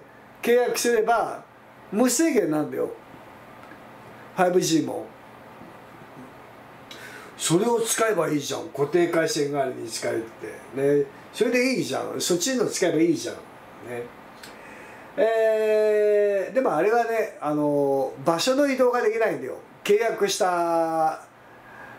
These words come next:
ところから離れたら止められてしまう。ね。で、本当のところはどうなのか。今回の五分で知るモバイル通信活用術では、従来の速度制限について振り返りつつ、この情報が本当なのかどうなのか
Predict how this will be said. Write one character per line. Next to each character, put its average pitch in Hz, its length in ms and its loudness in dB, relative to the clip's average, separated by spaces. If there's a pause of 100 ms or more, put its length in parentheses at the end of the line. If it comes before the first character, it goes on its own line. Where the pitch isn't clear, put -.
(120)
と 180 100 2
こ 175 80 4
ろ 170 100 2
か 156 120 0
ら 123 280 -4
離 196 280 2
れ 185 160 0
た 185 100 2
ら 202 300 0 (160)
止 147 120 0
め 156 100 2
ら 147 120 4
れ 143 100 2
て 139 140 -4
し 127 160 -6
ま 117 120 -8
う。 - 40 -8 (460)
ね。 120 180 -8 (680)
で、 202 80 2
本 240 240 0
当 277 100 2
の 269 140 2
と 262 100 0
こ 294 100 2
ろ 311 80 6
は 233 140 2
ど 185 140 4
う - 20 2
な 165 100 2
の 143 100 -2
か。 - 300 -2
今 269 220 0
回 202 220 2
の 226 140 2
五 190 240 0
分 240 180 0
で 165 120 4
知 156 120 0
る 151 100 2
モ 131 120 -4
バ 208 160 4
イ 240 40 -4
ル 233 80 -4
通 233 240 -2
信 220 320 0
活 220 240 0
用 208 140 2
術 147 240 -2
で 135 60 2
は、 165 240 2 (240)
従 214 300 0
来 262 180 2
の 190 120 0
速 180 220 2
度 208 80 4
制 214 240 0
限 196 200 2
に 175 100 -2
つ 185 100 -4
い 185 140 0
て 220 100 2
振 185 160 2
り 170 100 2
返 160 180 2
り 170 100 4
つ - 160 -10
つ、 143 200 -4 (240)
こ 214 80 2
の 262 120 0
情 247 160 0
報 226 240 2
が 175 120 0
本 220 240 0
当 339 120 2
な 294 180 0
の 220 40 -4
か 214 100 2
ど 208 160 4
う 202 60 -2
な 202 80 -2
の 196 100 -2
か 247 280 -2